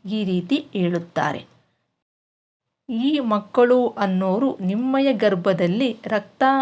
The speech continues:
ಹಂಚಿಕೊಂಡು ಅಣ್ಣ ತಂಗಿಯರಾಗಿ ಹುಟ್ಟಿಲ್ಲ. ಮಗ ಅನ್ನೋನು ನಿಮಗೆ ಸಿಕ್ಕಿದ ಕಾರಣ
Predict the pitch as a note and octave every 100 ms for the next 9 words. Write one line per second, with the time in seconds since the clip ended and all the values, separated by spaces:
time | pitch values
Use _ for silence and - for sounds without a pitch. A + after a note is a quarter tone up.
0 | B3 G#3 G3 - F#3 F#3+ F#3 B3+ A3+ -
1 | _ _ G3 A3 C4 C4+ C4 G#3+ G3+ G3
2 | F#3+ F3+ F3+ C#4+ - G3 F#3 - E3 D3+
3 | - _ _ _ _ _ _ _ _ G3+
4 | F#3+ G3 C#4+ D4+ - A3 G3+ F#3+ F#3+ B3+
5 | C4 - G3+ F#3+ A#3 B3+ - - B3 -
6 | C4 C#4 C4+ G#3+ F#3+ F#3+